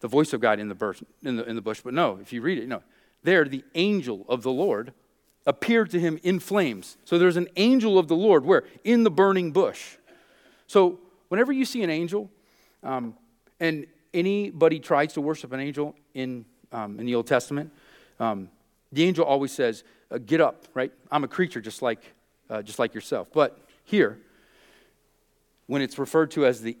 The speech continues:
angel of the Lord, right? "There the angel of the Lord appeared to him in flames of fire." How is it possible, right, that it could be brought together? And, and what it says is here, "The Lord spoke through the angel."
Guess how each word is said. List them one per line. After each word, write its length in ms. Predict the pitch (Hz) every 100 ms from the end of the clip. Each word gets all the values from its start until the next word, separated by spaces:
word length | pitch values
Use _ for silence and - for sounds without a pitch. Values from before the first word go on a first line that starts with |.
| 147
angel 420 | 156 175 151 139
of 80 | 117
the 80 |
Lord, 380 | 113 123 160 196 190 _ _ _
right? 200 | 127 160 185 _ _ _ _
"There 180 | 147 175
the 160 | 156 165
angel 380 | 170 196 165 156
of 60 |
the 40 | 165
Lord 140 | 170
appeared 340 | 139 175 180
to 60 | 160
him 160 | 170 165
in 80 |
flames 360 | 135 151 160 147
of 60 | 135
fire." 200 | 160 135
How 220 | 185 214
is 80 | 180
it 220 | 160 -
possible, 460 | 175 151 - 101 104
right, 180 | 139 - -
that 120 | 135
it 100 | 151
could 140 | 160 135
be 100 | 139
brought 320 | 143 151 151
together? 460 | 139 127 110 98 _ _ _ -
And, 200 | 170 175
and 180 | 156 143 -
what 120 | 143
it 80 | 143
says 300 | - 185 156
is 80 | 117
here, 160 | 127 - _ -
"The 180 | 135
Lord 560 | 127 127 156 202 214 185 _
spoke 920 | - - - - 240 165 - - - _ _ _ _
through 580 | - 190 208 180 123 - _ -
the 160 | 139
angel." 400 | 147 135 117 95